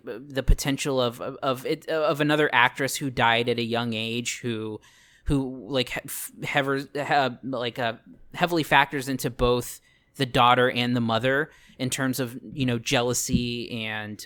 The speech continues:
um, you know, it's sort of, it's almost like a, something that, you know, you see, um, you know, this character really threatened by a younger actress, um, who's, who I think, you know, the, you know, the idea is that she's kind of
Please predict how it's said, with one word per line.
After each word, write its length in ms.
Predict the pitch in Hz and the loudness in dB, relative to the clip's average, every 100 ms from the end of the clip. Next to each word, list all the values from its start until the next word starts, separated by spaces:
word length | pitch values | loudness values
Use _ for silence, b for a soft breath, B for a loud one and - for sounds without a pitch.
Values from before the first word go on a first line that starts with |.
| - | -8
um, 580 | 110 107 107 104 104 - | -6 -4 -4 -6 -10 -14
you 120 | - 135 | -4 -2
know, 80 | |
it's 240 | 131 143 - | 0 0 0
sort 160 | 156 | 0
of, 120 | 143 135 | 0 0
it's 200 | 139 - | -4 -2
almost 280 | 139 143 139 | 0 0 0
like 140 | 143 | 0
a, 220 | 127 113 - - - | 2 0 -4 -18 -18
something 420 | - - 151 160 135 | -4 -2 0 2 4
that, 240 | 127 120 - b b b b | 4 2 -6 b b b b
you 80 | 165 | 4
know, 60 | 165 | 6
you 140 | 165 | 6
see, 560 | - 226 214 190 165 _ - _ | 2 2 2 0 -4 _ -20 _
um, 580 | 143 131 117 113 113 - - _ _ _ - | -2 0 0 -4 -6 -10 -16 _ _ _ -6
you 120 | 151 | 0
know, 100 | 131 | 0
this 180 | 131 131 | 2 0
character 460 | - 147 143 147 127 | 0 0 2 0 0
really 240 | 135 139 | 2 2
threatened 520 | 127 131 123 135 131 | 2 2 2 2 0
by 180 | 127 120 | 4 4
a 60 | 120 | 4
younger 440 | 120 127 131 127 | 4 2 2 2
actress, 760 | 113 117 - 123 110 107 - - b b b b | 4 2 2 0 0 0 -4 -6 b b b b
um, 580 | 127 117 113 110 107 117 | -2 0 0 -4 -6 -4
who's, 400 | 135 127 117 - | -2 0 -2 -4
who 220 | - 127 127 | -6 -4 0
I 120 | 127 | 2
think, 200 | 127 135 | 0 -2
you 80 | 131 | 0
know, 120 | 120 | 0
the, 280 | 110 110 117 - _ - 113 127 120 - 64 | 0 -2 -4 -16 _ -18 -16 -16 -18 -20 -14
you 140 | 120 | -12
know, 120 | 107 | -10
the 140 | 107 120 | -2 0
idea 260 | 117 120 | 0 0
is 120 | 113 - | 0 0
that 160 | 113 | -4
she's 420 | - 110 107 - - | -4 -8 -8 -12 -12
kind 160 | - 110 | -6 -6
of 160 | 107 | -6